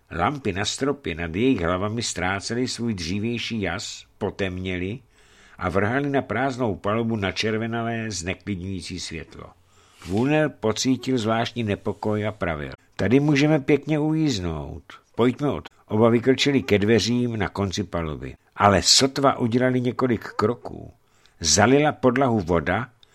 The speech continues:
a začala stoupat takovou rychlostí,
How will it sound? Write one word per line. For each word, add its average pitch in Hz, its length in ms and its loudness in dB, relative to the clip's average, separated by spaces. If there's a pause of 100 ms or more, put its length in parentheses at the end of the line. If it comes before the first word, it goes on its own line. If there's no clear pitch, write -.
(280)
a 92 100 4
začala 156 420 4
stoupat 143 500 0
takovou 180 540 2
rychlostí, 123 680 0